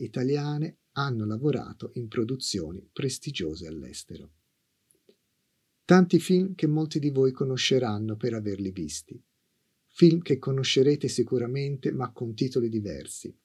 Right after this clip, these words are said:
tradotti nella vostra lingua, e magari film del tutto nuovi per voi, ma che vale la pena andare a cercare e vedere,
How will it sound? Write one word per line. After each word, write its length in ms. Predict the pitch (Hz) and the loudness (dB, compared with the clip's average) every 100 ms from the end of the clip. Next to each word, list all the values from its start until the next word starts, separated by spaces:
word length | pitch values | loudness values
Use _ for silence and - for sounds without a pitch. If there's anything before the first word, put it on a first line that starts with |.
| _ - | _ -6
tradotti 580 | 127 120 107 90 - - | -2 0 0 -2 -6 -6
nella 240 | 123 117 | -6 -4
vostra 320 | 101 98 - | -4 -6 -8
lingua, 440 | 104 82 65 - - _ _ _ _ - _ | -6 -8 -10 -14 -18 _ _ _ _ -20 _
e 140 | 147 | 4
magari 580 | 156 170 160 151 151 - | 6 6 4 2 0 -2
film 280 | - 143 131 | -4 -2 0
del 240 | 120 110 - | -2 -2 2
tutto 340 | 190 - 147 | 2 2 -2
nuovi 380 | 127 110 107 110 | 0 0 -2 -4
per 200 | 120 120 | -4 -4
voi, 360 | 95 80 90 - _ - | -4 -4 -6 -10 _ -8
ma 180 | 110 | -6
che 140 | - 110 | -2 -2
vale 260 | 131 117 | 0 0
la 160 | 113 143 | -2 -2
pena 380 | 110 90 98 - | -4 -4 -6 -12
andare 360 | 127 117 120 104 | -10 -8 -6 -4
a 60 | |
cercare 640 | - 139 131 110 85 101 - | -2 -2 -2 -4 -4 -6 -6
e 140 | 127 | -4
vedere, 540 | 113 107 92 65 - | -2 -4 -6 -12 -16